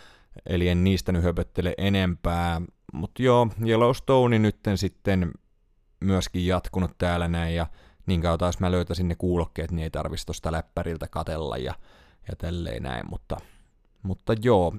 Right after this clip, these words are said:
edelleenkin vähän hakee se Yellowstone. Mä en vielä kerro mielipiteitäni niistä esiosasarjoista, mutta se Yellowstone vähän hakee. Siis ihan laadukas kyllä, mutta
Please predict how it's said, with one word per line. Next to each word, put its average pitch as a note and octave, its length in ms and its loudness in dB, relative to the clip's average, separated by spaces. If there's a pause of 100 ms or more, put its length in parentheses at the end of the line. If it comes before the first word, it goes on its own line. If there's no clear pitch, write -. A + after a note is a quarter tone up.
(100)
edelleenkin D3 520 2
vähän A#2+ 300 8
hakee F2+ 320 2
se E2+ 120 -2
Yellowstone. E2 640 -2
Mä E2 120 -2
en E2+ 80 -2
vielä F2 140 -2
kerro F2 420 -4
mielipiteitäni E2+ 1000 0
niistä E2+ 300 -2
esiosasarjoista, G#2+ 960 2
mutta - 240 -4 (360)
se - 60 -6
Yellowstone B2+ 760 0
vähän A#2+ 280 4
hakee. D#2 260 -4
Siis B2+ 220 -8
ihan F#3+ 360 2
laadukas A#2+ 520 4
kyllä, F#2 280 2
mutta E2+ 320 -2